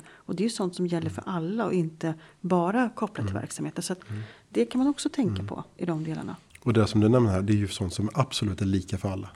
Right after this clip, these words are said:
Speaker 1: Mm.
Speaker 2: Det är ju ingen som konkurrensfördel på något så sätt att det är så, utan det är snarare att man gör en,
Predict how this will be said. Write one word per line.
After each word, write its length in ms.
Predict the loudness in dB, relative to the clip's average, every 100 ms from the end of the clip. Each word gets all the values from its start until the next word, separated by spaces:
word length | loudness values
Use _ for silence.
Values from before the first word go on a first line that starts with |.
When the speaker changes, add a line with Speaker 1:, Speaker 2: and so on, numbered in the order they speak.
| -14 -2
Speaker 1:
Mm. 200 | 0 0 0
Speaker 2:
Det 80 | 6
är 40 | 6
ju 60 |
ingen 480 | 8 8 6 4 2
som 120 | 0
konkurrensfördel 920 | 0 0 4 6 4 4 6 6 6 2
på 120 | 0
något 100 | 0
så 160 | -4
sätt 320 | -4 -4 -4 -8
att 160 | -6
det 100 | -4
är 60 | -4
så, 160 | -4
utan 200 | -2 2
det 60 | 4
är 40 | 4
snarare 320 | 2 2 2
att 120 | 2
man 120 | 2
gör 180 | 2 2
en, 420 | 4 4 4 0